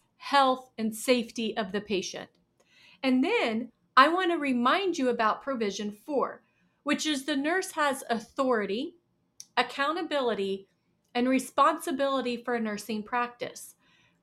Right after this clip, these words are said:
make decisions, and takes action consistent with the obligation to promote health and to provide optimal care.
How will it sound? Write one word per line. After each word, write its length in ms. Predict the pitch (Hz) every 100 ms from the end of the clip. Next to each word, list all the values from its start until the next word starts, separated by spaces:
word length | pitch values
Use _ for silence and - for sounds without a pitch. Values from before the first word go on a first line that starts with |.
| -
make 440 | 214 226 269 -
decisions, 800 | 370 349 285 233 214 196 196 - _ _
and 120 | 262 233
takes 340 | 285 269 - -
action 520 | 294 339 - 294 269
consistent 920 | 269 240 233 - 381 359 - 185 185 - _ _
with 160 | 269 269
the 180 | 269
obligation 720 | 240 254 269 277 233 226 233 220
to 140 | -
promote 500 | - 233 226 262 -
health 400 | 220 190 180 - _ _ _ _ -
and 100 | 262
to 80 | 269
provide 500 | 302 247 226 214 214
optimal 540 | 202 202 214 202 175
care. 420 | - 185 151 -